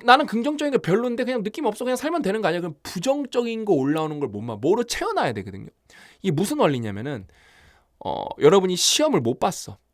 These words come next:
백 점 맞아야 되는데 육십 점 맞았어. 그래서 이걸로 전전긍긍해. 이게 널, 뭐, 계속 뇌에 꽉 차 있어. 근데 그거보다 더 큰 거, 갑자기 가다가 교통사고 났어. 이게 머릿속에 들어올까? 안 들어와요.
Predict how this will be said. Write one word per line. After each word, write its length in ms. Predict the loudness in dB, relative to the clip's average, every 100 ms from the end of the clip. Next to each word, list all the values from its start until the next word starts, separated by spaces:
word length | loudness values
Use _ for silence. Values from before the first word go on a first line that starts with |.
| _ _ -10
백 160 | 2
점 140 | 4 4
맞아야 260 | 4 4
되는데 540 | 2 -2 -2 0 0 -2
육십 320 | -6 -4 -2
점 120 | 2 2
맞았어. 400 | 0 -4 -10 -10
그래서 220 | -8 0
이걸로 240 | 4 4
전전긍긍해. 800 | 2 0 0 0 -4 -4 -6 -6 _ _ _ _ _ _ -2
이게 200 | 6 10
널, 200 | 10 8
뭐, 160 | 2
계속 520 | 0 -4 0 0 2
뇌에 220 | 6 6 6
꽉 240 | -2 -2
차 80 | -6
있어. 280 | -6 -10 -12
근데 200 | -4 -4
그거보다 340 | -4 -4 -4
더 120 | -4 -6
큰 180 | -12 -14
거, 100 | -14
갑자기 300 | -14 -2 -2
가다가 240 | -2 -4 -6
교통사고 520 | -6 -6 -4 -4 -6
났어. 220 | -8 -12
이게 180 | -8 0
머릿속에 340 | 2 2 0 -2
들어올까? 380 | -4 -4 -6
안 180 | -6 -4
들어와요. 280 | -4 -4